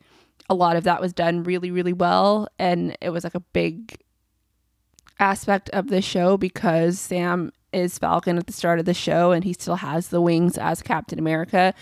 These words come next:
And so, like, that has to be something that's done really well to get across, like, how cool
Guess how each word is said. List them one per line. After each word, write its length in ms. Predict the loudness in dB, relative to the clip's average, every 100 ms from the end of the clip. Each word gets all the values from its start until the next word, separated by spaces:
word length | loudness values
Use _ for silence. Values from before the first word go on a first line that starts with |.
| -20 -20 -4
And 220 | -2 -2
so, 220 | 0 0
like, 280 | 0 -4 -2
that 200 | 0 0
has 240 | -2 -4 -6
to 80 |
be 120 | -4 -2
something 320 | -4 -4 -6
that's 220 | -8 -4
done 380 | 0 0 -2 -6 -12 -20 _ _
really 280 | 0 2 2
well 320 | 2 4 4 0
to 120 | -6
get 300 | 0 0 0
across, 560 | -2 2 2 2 -2
like, 140 | -4 -4
how 360 | -4 -2 -2 _ _ -6
cool 460 | 0 2 2 -2